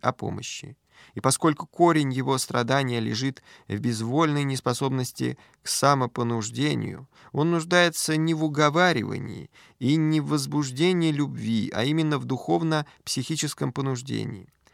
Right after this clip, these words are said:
Бесхарактерный человек изнемогает, не справляясь с задачей духовного самовоспитания. Ему не удается определить и ограничить себя волею. Ему объективно необходима помощь со стороны,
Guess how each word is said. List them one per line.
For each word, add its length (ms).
Бесхарактерный 840
человек 460
изнемогает, 840
не 120
справляясь 500
с 80
задачей 520
духовного 540
самовоспитания. 1120
Ему 260
не 120
удается 500
определить 600
и 100
ограничить 680
себя 320
волею. 560
Ему 280
объективно 720
необходима 580
помощь 460
со 160
стороны, 640